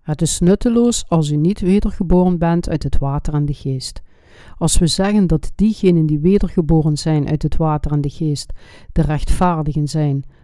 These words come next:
dan reageren de ketters daarop met Romeinen hoofdstuk drie vers tien. "Er is niemand rechtvaardig, ook niet één."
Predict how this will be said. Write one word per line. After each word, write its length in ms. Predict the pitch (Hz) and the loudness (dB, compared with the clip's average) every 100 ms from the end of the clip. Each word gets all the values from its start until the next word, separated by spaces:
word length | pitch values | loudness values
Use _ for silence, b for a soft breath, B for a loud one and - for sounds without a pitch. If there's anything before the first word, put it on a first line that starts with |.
| b | b
dan 180 | 156 156 170 160 147 156 - | 0 2 2 2 0 -4 -4
reageren 560 | 160 156 143 156 156 175 | -2 -2 -2 -2 0 0
de 80 | 185 | -2
ketters 480 | - 156 - 170 | -2 -2 -2 -4
daarop 340 | - 147 156 - | -2 0 -2 -2
met 200 | 156 - | -2 0
Romeinen 500 | 165 151 139 147 190 B B B | 0 0 0 -2 -2 B B B
hoofdstuk 500 | 175 165 - 147 135 | 0 0 0 -6 -8
drie 280 | - 143 139 | -6 -4 -4
vers 340 | 165 156 - | -2 -4 -4
tien. 300 | - 240 123 - b b b b | 0 0 0 -6 b b b b
"Er 160 | 147 | -4
is 160 | 147 - | -4 0
niemand 440 | 180 254 220 143 | 2 4 4 2
rechtvaardig, 840 | - 139 - - 135 127 123 - - - | -2 -4 -4 -4 -6 -6 -10 -14 -18 -6
ook 260 | 143 - | -6 0
niet 200 | 165 170 | 0 0
één." 360 | - 214 156 | 0 0 0